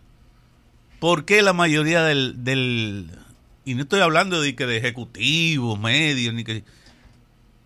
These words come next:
ya, el que no usa un taxi, no se le ocurre de ninguna manera montarse en un vehículo, porque imagínese usted, usted va a pasar por una experiencia traumática,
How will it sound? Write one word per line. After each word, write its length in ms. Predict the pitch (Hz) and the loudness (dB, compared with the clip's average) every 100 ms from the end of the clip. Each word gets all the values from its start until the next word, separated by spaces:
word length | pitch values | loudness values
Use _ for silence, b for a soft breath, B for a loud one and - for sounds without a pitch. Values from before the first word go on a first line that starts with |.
| _ _ | _ _
ya, 220 | - 123 202 | -6 -2 -2
el 100 | 120 | -2
que 140 | 127 | -2
no 160 | 127 156 | 0 0
usa 240 | 175 185 | 0 0
un 120 | 185 | 2
taxi, 400 | 165 170 139 165 | 4 2 2 -6
no 240 | 143 139 147 | -4 -4 -2
se 200 | 170 165 | 0 0
le 160 | 170 | 2
ocurre 560 | 160 - 175 180 135 131 | 0 0 -2 0 2 2
de 140 | 123 | 2
ninguna 360 | 120 120 135 139 | -2 -6 -6 -6
manera 360 | 117 120 139 | -8 -8 -8
montarse 460 | 117 107 107 107 120 | -10 -10 -10 -10 -10
en 60 | 110 | -12
un 120 | 107 | -10
vehículo, 500 | 104 113 120 110 95 b b b b b b - | -10 -12 -12 -14 -14 b b b b b b -10
porque 240 | 127 127 | -6 -4
imagínese 500 | 135 127 131 160 156 | -2 -2 -2 -4 -6
usted, 300 | 147 143 139 | -6 -2 -2
usted 300 | 147 135 135 | -4 -4 2
va 80 | 131 | 2
a 60 | 127 | 2
pasar 300 | 127 131 123 | 2 2 0
por 120 | 123 | -4
una 160 | 123 123 | -8 -8
experiencia 600 | 117 117 117 117 120 110 | -6 -4 -4 -4 -4 -4
traumática, 1080 | 117 120 117 135 165 - 185 - 208 254 | -4 -4 -4 -2 -2 -4 -8 -4 -4 -4